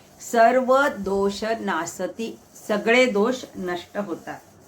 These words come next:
रामायणामध्ये रामभक्तांची आपल्याला यादी सापडते. महाराज दशरथ, कौसल्या माता, सीता, लक्ष्मण, भरत, सुग्रीव, विभीषण, हनुमान.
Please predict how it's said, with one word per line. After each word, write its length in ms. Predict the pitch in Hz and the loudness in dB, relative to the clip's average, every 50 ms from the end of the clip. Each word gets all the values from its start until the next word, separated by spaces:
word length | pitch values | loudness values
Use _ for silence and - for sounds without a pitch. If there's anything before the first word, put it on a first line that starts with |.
| - - - - - - - - - | -20 -20 -20 -20 -20 -20 -18 -10 -4
रामायणामध्ये 1080 | 185 185 180 185 202 214 214 214 214 220 208 214 220 214 214 208 202 214 226 240 247 - - | 0 0 2 2 4 4 4 4 2 2 2 2 2 2 0 0 -2 -2 -2 -2 -4 -8 -12
रामभक्तांची 1080 | - 190 190 208 202 220 247 269 277 247 233 202 - - - 247 247 240 240 202 - 254 | -8 -2 0 2 2 4 2 2 2 2 0 -2 -2 -4 -4 -4 -2 -2 -2 -2 -2 0
आपल्याला 420 | 254 247 233 220 226 226 226 233 233 | 0 0 0 0 0 2 2 2 2
यादी 360 | 226 208 190 175 165 220 226 | 2 2 0 0 -2 -6 -6
सापडते. 680 | - - 220 185 160 - - 147 139 - - - - - - _ _ _ - _ - _ _ - | -8 -6 -8 -8 -8 -8 -10 -14 -14 -14 -18 -20 -20 -20 -20 _ _ _ -20 _ -20 _ _ -8
महाराज 480 | 185 196 190 190 208 208 220 220 214 202 | -4 -2 2 2 4 4 4 2 2 2
दशरथ, 460 | 208 214 202 - 214 196 196 190 185 185 185 - _ _ _ - - | 0 0 -2 0 -2 -2 0 -2 -2 -4 -6 -12 _ _ _ -6 -2
कौसल्या 600 | 220 208 202 202 247 240 240 233 226 208 196 190 | 0 0 0 0 0 0 0 2 2 2 2 2
माता, 520 | 185 180 170 170 - - 175 170 170 175 - - - - - - - - | 0 -2 -6 -6 -8 -8 -8 -6 -6 -8 -10 -14 -20 -20 -20 -20 -20 -20
सीता, 680 | - - - 247 240 202 196 - 202 196 196 190 190 - 196 | -16 -8 -6 -4 -4 -4 0 0 2 2 2 2 0 -2 -2
लक्ष्मण, 720 | 226 254 254 247 - - 208 202 196 196 190 196 202 202 196 | -2 -2 -2 -2 -4 -6 -4 -4 -2 -2 -2 -2 -2 -4 -4
भरत, 580 | 214 247 262 233 233 208 202 202 202 196 202 - | -4 -4 -2 0 2 2 2 2 2 0 -4 -8
सुग्रीव, 640 | - - 269 254 208 208 240 208 220 208 202 202 202 - - - _ _ _ _ - - | -12 -8 -8 -6 -4 -2 0 2 2 4 2 2 0 -4 -10 -20 _ _ _ _ -10 -4
विभीषण, 720 | 202 262 247 220 277 285 262 - - 240 226 214 214 220 | -2 -2 2 2 2 2 2 0 0 0 2 2 2 0
हनुमान. 640 | 202 196 233 247 262 285 269 247 226 214 208 208 | 0 0 0 2 2 2 2 2 2 2 0 0